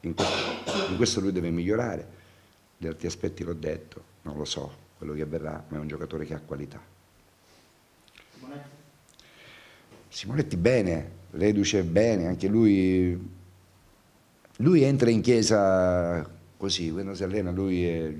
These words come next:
già top, così ci capiamo subito, senza usare tanti giri di parole, quindi è già consapevole, pur essendo un ragazzo giovane, ha già un,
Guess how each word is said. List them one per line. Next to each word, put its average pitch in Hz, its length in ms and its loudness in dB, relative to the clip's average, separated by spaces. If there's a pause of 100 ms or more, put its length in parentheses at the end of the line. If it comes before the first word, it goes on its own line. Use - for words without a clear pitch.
(120)
già 104 160 -2
top, - 440 -6
così 85 260 -4
ci - 100 -2
capiamo 85 420 -6
subito, 80 480 -4
senza 90 260 -2
usare 87 240 -2
tanti 90 280 -2
giri 90 240 0
di 82 100 0
parole, 71 500 -2 (220)
quindi 85 200 -4
è 85 40 0
già 82 140 -4
consapevole, 82 600 -4
pur 80 140 -4
essendo 85 280 -4
un 82 80 0
ragazzo 85 320 -2
giovane, 85 320 -2
ha 82 100 -2
già 85 200 -2
un, 76 120 -4